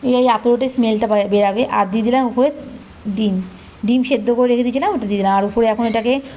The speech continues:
দম দেওয়ার জন্য আটা আমি মেখে রেখে দিয়েছিলাম, সেটাকে আমি উপর দিয়ে দিয়ে দিয়েছি, যাতে হা-, নিচে দম দেওয়ার জন্য হাওয়াটা যাতে বেরিয়ে না যায়।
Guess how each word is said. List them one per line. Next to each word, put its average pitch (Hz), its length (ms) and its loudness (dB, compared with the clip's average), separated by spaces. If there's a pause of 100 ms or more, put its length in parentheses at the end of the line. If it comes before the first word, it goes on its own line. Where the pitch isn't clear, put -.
(140)
দম 240 300 4
দেওয়ার 247 220 4
জন্য 254 380 2 (960)
আটা 220 280 2
আমি 247 140 2
মেখে 247 260 2
রেখে 254 200 2
দিয়েছিলাম, 262 360 0
সেটাকে 226 360 0
আমি 240 160 4
উপর 233 180 0
দিয়ে 220 200 0
দিয়ে 226 120 0
দিয়েছি, 226 160 0
যাতে 240 240 0
হা-, 220 260 -2
নিচে 220 340 0
দম 220 360 0
দেওয়ার 233 160 0
জন্য 247 180 0
হাওয়াটা 214 280 2
যাতে 226 140 -2
বেরিয়ে 220 240 0
না 220 200 0
যায়। 220 180 0